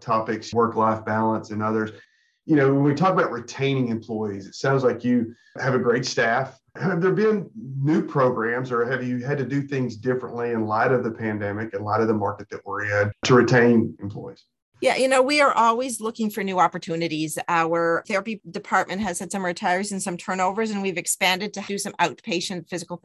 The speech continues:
Speaker 2: and occupational speech therapy. So we've looked to increase that team, and we've been able to do that successfully. And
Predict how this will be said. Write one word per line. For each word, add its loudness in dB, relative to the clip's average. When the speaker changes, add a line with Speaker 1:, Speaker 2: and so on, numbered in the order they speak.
Speaker 2:
and -2
occupational -4
speech -6
therapy. -2
So 0
we've 2
looked -2
to -2
increase -4
that 0
team, -6
and -4
we've -4
been -2
able -2
to -12
do -4
that 2
successfully. -4
And -2